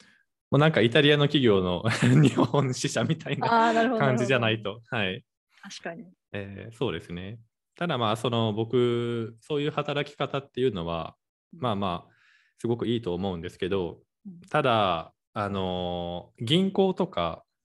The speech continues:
Speaker 1: 郵便局とか、
Speaker 2: うん。
Speaker 1: そういうところで、
Speaker 2: うん。
Speaker 1: そういう働き方をされると、
Speaker 2: うん。
Speaker 1: その、利用する側としてはすごい、
Speaker 2: うん。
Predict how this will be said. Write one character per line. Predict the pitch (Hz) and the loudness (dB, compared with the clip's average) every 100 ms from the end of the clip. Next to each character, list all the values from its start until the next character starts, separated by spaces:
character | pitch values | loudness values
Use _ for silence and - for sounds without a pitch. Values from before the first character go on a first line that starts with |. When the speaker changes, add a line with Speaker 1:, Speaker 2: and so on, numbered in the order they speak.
| - | -4
Speaker 1:
郵 | 117 127 | 2 2
便 | 127 131 | 2 -2
局 | 123 - - | -4 -10 -14
と | 82 | -8
か、 | 87 | -6
Speaker 2:
う | |
ん。 | |
Speaker 1:
そ | - 151 | 0 2
う | 156 | 4
い | 156 | 2
う | 156 | -2
と | 135 | -4
こ | 160 | -2
ろ | 156 | 0
で、 | 107 95 85 | 0 0 -2
Speaker 2:
う | |
ん。 | 80 _ _ _ _ _ | -8 _ _ _ _ _
Speaker 1:
そ | - 120 | -2 2
う | |
い | 120 120 | 4 2
う | |
働 | 120 117 117 113 | 0 -2 -2 -4
き | - | -4
方 | - 110 | -4 -4
を | 110 | -4
さ | 117 | -4
れ | 113 | -4
る | 117 113 | -4 -2
と、 | 151 90 - _ _ - | -2 -2 -10 _ _ -14
Speaker 2:
う | |
ん。 | 175 185 _ _ | -14 -14 _ _
Speaker 1:
そ | _ 110 | _ -8
の、 | 101 98 95 95 98 | -6 -4 -4 -4 -2
利 | 143 | 0
用 | 165 165 | 2 0
す | 165 | 0
る | 156 | 0
側 | 143 147 | 2 0
と | 143 | -2
し | 143 - | -8 -4
て | 123 | -2
は | 95 | -2
す | - 113 | -4 -2
ご | 110 | 0
い、 | 92 82 - | 0 -4 -12
Speaker 2:
う | |
ん。 | - | -20